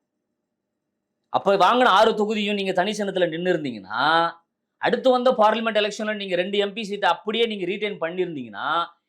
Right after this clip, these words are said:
இன்னைக்கு திமுக உங்களுக்கு பத்து சீட்டு கொடுக்கணும்ல. That could be a right demand, right? ஆனா நீங்க அந்த இடத்துல விட்டு கொடுத்தீங்க. ஏன் விட்டு கொடுத்தீங்க தெரியுமா?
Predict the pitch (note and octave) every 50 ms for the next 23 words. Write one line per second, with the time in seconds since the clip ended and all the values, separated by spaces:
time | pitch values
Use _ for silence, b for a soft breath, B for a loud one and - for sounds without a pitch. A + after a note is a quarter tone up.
0 | _ _ _ - D#3 F#3+ G#3 G#3 G#3 D#3+ G#3 A#3 A3+ A3+ F#3+ G#3+ G#3 G3+ G3+ G3+
1 | G3+ - G#3+ B3 - - - - _ _ _ _ _ _ _ _ _ _ _ _
2 | _ _ _ _ _ _ _ _ _ _ _ _ _ _ _ _ _ _ _ _
3 | _ _ _ _ C#3+ C3 C3+ C#3+ E3+ E3+ F3 - F3 F3 F3 E3+ E3 D#3 D3+ D3
4 | E3+ F#3+ G3 D#3+ A2+ F#2 F#2 - _ _ _ _ _ _ _ _ _ _ _ _
5 | _ _ _ _ _ C#3 - F3 F3 F3+ G#3 G#3 F#3+ E3+ G3 G#3 F#3+ E3 F3 E3+
6 | E3+ D3+ B2+ G#2 G#2+ C#3+ A3 C4 - - - _ _ _ _ _ _ _ _ _
7 | _ _ - G#3+ A#3+ B3 A#3+ A#3 G#3+ G3 G#3+ A3 A#3+ A#3+ G3+ A3 A3 A3+ G#3 G#3
8 | E3+ F#3 F3 E3+ G#3+ A#3+ A3+ A3 A3+ G#3+ G#3 G3+ F#3+ G3 F#3+ F#3 F#3 F#3 G3 A3+
9 | A#3 G3+ C#3+ G#2+ F2 - _